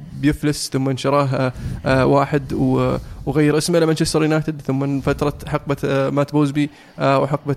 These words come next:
ال-، ال-، الخمسينات، آه، وسقوط الطائرة،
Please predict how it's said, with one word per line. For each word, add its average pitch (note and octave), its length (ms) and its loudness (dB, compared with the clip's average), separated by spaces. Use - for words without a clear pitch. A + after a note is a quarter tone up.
ال-، C#3 220 -6
ال-، C#3 300 -8
الخمسينات، C#3+ 600 0
آه، C3+ 160 0
وسقوط C#3+ 580 -2
الطائرة، D3 520 0